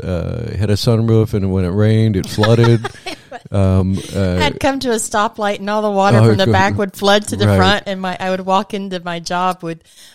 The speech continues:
Speaker 2: wet <laughs> trousers for
Speaker 1: And
Speaker 2: half
Speaker 1: then,
Speaker 2: of the day.
Speaker 1: and then for a while, my, my starter was out, and so
Speaker 2: Uh.
Speaker 1: I taught,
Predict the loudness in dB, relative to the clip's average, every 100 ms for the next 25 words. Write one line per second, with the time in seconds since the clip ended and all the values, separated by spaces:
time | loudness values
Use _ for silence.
0 | _ -8 -2 -2 -4 -10 -2 0 -2 -4
1 | -4 -2 -2 -4 -8 -8 -12 -14 -20 -2
2 | 2 4 4 4 2 0 -4 -4 -8 -4
3 | 0 2 2 2 2 4 4 4 2 2
4 | 0 0 0 -2 -2 -2 -2 0 2 4
5 | 2 2 0 2 2 2 0 -4 -2 0
6 | -2 -4 -4 0 2 2 2 -2 -2 0
7 | 0